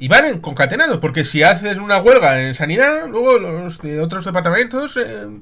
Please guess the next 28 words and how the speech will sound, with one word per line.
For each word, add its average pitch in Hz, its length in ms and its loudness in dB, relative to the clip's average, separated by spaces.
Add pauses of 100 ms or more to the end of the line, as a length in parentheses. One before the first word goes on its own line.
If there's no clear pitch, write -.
dicen, 190 440 -10
"Nosotros 180 320 -8
también 330 220 -6
queremos 151 300 -4
de - 80 2
eso". 135 360 -6 (680)
Y 180 100 -2
se 175 100 0
olvidan 269 380 4
del 156 80 4
bien 147 160 -2
común. 160 580 -2 (200)
Les 233 160 -12
importa 277 260 -4 (320)
una 214 180 0
higa 214 440 2
el 170 220 -12
bien 180 180 -8
común, 285 280 -4
a 208 80 -4
pesar 180 240 -2
de 180 120 -4
ser 170 120 -2
funcionarios, 160 600 -6
y 170 140 -8
tener 190 440 4
en 147 160 -4
principio 165 720 -4